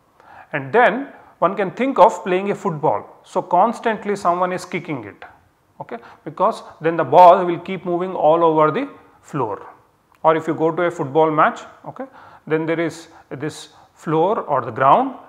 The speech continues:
in which this football is kept, and the ball, uh, and the players are kicking the ball in different directions, and that is your time dependent perturbation. So, what will it happen? It will keep moving its position,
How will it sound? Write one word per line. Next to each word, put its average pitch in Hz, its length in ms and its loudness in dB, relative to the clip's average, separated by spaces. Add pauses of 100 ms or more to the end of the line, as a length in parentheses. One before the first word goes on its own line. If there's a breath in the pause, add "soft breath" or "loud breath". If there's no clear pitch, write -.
(120)
in 147 120 -10
which 143 240 -10
this 139 160 -8
football 143 420 -4
is 143 140 -6
kept, 247 240 -2
and 156 120 0
the 139 60 -2
ball, 147 460 0
uh, 151 200 -4
and 147 140 -8
the 117 40 -12
players 156 420 0
are 165 160 2
kicking 156 320 -8
the 165 100 0
ball 147 400 2 (320 loud breath)
in 202 320 -10 (160)
different 135 300 -6
directions, 120 600 -10
and 147 200 -4
that 160 160 4
is - 40 -10
your 170 120 -2
time 156 240 0
dependent 151 340 -8
perturbation. 110 560 -12 (1300 loud breath)
So, 175 100 -6
what 175 220 4
will 202 140 -4
it 175 120 -6
happen? 180 240 -2
It 190 140 -8
will 175 140 -6
keep 202 260 -10
moving 185 400 -6 (300 loud breath)
its - 160 -12
position, 156 500 -2